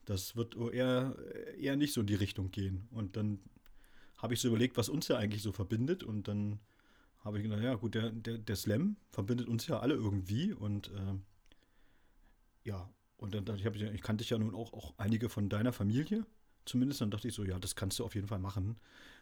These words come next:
Und dann war eben die große, äh, die große Herausforderung war eigentlich, dass es nicht zu klamaukig wird, sondern, äh, mit Witz, aber halt immer noch so die, den Ritt auf der Rasierklinge, dass das halt einfach trotzdem noch dem An-,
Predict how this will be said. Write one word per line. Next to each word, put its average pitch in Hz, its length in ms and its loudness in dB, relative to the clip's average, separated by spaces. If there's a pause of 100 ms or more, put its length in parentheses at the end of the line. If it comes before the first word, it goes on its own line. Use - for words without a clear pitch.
Und 104 140 0
dann 101 100 4
war 131 160 8
eben 165 120 10
die 151 100 4
große, 175 720 8
äh, 139 40 6
die 131 80 6
große 156 300 4
Herausforderung 120 640 6
war 113 120 4
eigentlich, 131 220 4
dass 120 160 2
es 131 140 4
nicht 127 260 4
zu 185 140 4
klamaukig 135 640 4
wird, 120 260 4 (920)
sondern, 127 440 8
äh, 123 220 0
mit 120 280 6
Witz, - 340 6 (360)
aber 120 280 4
halt 131 160 4
immer 135 160 4
noch 139 200 4
so 135 220 4
die, 120 220 -6
den 113 340 0
Ritt 113 180 4
auf - 140 -2
der 117 140 2
Rasierklinge, 113 580 4
dass 107 140 0
das 113 160 0
halt 107 120 2
einfach 107 160 -2
trotzdem - 320 0
noch 110 120 4
dem 113 200 0
An-, 117 280 2